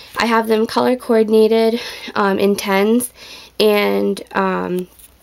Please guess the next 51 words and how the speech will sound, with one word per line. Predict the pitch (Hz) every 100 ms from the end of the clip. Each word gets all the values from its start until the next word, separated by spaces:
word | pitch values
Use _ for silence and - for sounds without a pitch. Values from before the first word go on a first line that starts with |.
| - - 233
when | 220
I | 214
lose | 220 220
pounds, | 226 208 202
I | 190
get | 196
to | 185
take | 196 185 -
a | 185
Post-it | 190 175 - -
off. | - 220 - - - - -
So | - 277 247 240
that's | 240 269 -
just | 381
a | 392
good | 294 285
way | 269 262
for | 240
you | 226 220 226
to |
kind | - 220 220
of | 208
just | 202 196 196 - - - - - -
have | - 233
a | 233
visual | 202 202 233 233
every | - 202 214
single | 226 208 196
day | 185 185 196 214 - - - -
of | 202 196 196
the | 196
work | 196 202
that | 196
you | 214
have | 208 190
ahead | 190 196
of | 202
you, | 226 240 247 - - -
and | 214
also | 208 208 - 214
your | 202 196
triumphs | - 196 196 196 202 -
from | - 196 190 -
where | 202 190
you | 190
started | - 185 185 180
to | 190
where | 185
you | 180 175
are | 175
now. | 175 190 285